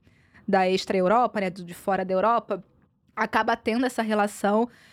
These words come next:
mas, é assim, tem um-, uns graus de complexidade a mais. Mas eu acho que, assim, o que é importante tirar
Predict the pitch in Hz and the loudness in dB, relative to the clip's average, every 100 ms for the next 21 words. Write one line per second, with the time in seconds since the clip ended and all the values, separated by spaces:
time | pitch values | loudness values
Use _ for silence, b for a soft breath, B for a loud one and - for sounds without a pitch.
0 | B 226 233 247 247 254 277 269 277 269 | B -2 0 0 0 0 0 0 2 2
1 | 277 226 240 254 294 269 269 254 262 233 | 2 2 2 2 0 -2 -6 -4 -4 -4
2 | - 220 214 208 240 240 175 - - - | -6 -2 0 0 0 0 -2 -6 -12 -18
3 | b b - 208 233 233 254 247 214 254 | b b -2 2 2 0 -2 -2 -2 0
4 | 262 277 254 - - 247 247 254 - - | 0 0 0 -2 -4 -2 -2 -4 -4 0
5 | 208 202 262 254 | 2 4 2 0